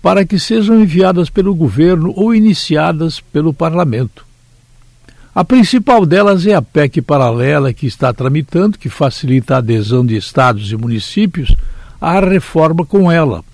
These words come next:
O impacto da reforma da Previdência para as finanças dos estados brasileiros iria bem, neste caso, bem além de um trilhão de reais.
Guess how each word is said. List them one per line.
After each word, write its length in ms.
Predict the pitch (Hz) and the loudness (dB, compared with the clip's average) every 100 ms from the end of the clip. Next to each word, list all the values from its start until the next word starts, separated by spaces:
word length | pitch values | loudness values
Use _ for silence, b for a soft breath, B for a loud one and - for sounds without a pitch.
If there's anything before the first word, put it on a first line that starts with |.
| - _ b b b b b b | -20 _ b b b b b b
O 140 | 190 | 2
impacto 540 | 208 143 165 165 - 135 | 2 2 0 0 -2 -2
da 100 | 135 | 0
reforma 640 | 127 - 143 123 113 113 | 0 -2 -2 -2 -2 -4
da 100 | 104 | -6
Previdência 720 | 135 120 127 117 147 147 190 | -4 -4 -2 -2 -2 -2 -4
para 280 | 143 135 123 | -4 -4 -4
as 100 | - | -6
finanças 640 | - 127 123 113 - 104 | -4 -2 0 -2 -4 -8
dos 260 | 92 107 107 | -4 -4 -4
estados 540 | 123 - 147 151 143 | -6 -4 -2 -2 -2
brasileiros 680 | 147 165 160 147 156 143 - b b b b | -2 -2 0 0 0 -4 -10 b b b b
iria 400 | 196 196 202 196 | 0 2 4 4
bem, 480 | 131 120 156 156 151 - - | 2 2 2 0 -4 -10 -6
neste 320 | 110 104 - | -4 -4 -6
caso, 500 | 123 139 143 135 139 135 | -6 -4 -2 -2 -6 -6
bem 420 | 127 151 208 190 | -2 2 4 4
além 320 | 143 131 143 | 2 2 2
de 140 | 127 139 | 2 0
um 100 | 143 | 0
trilhão 440 | 143 117 113 120 | -2 -2 0 -2
de 100 | 113 | -4
reais. 680 | 113 120 98 90 82 - | -4 -4 -6 -10 -16 -20